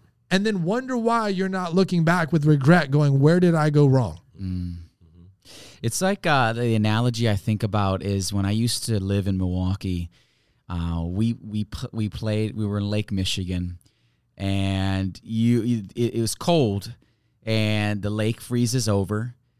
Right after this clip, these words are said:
Speaker 2: but there's a point in the season where there's certain parts that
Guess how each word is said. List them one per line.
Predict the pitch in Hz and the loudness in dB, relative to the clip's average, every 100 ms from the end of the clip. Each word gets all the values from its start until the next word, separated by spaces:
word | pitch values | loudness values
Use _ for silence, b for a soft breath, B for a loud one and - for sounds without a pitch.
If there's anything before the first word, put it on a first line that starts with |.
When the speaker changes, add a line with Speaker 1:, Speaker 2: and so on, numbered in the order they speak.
| _ _ | _ _
Speaker 2:
but | 113 | -2
there's | 127 131 - - - | 2 2 2 -2 -4
a | - 104 104 | -4 -2 -4
point | - - 147 180 175 | -6 -4 0 0 -2
in | - 131 | -2 -2
the | 113 | -2
season | - 143 156 160 127 107 104 | -4 -4 -4 -2 -2 0 0
where | 101 101 98 | 0 0 0
there's | 98 101 | -2 -2
certain | - - 202 202 | -4 -4 -2 -4
parts | - - 123 123 - - | -6 -2 0 0 -4 -6
that | 120 107 101 | -2 0 0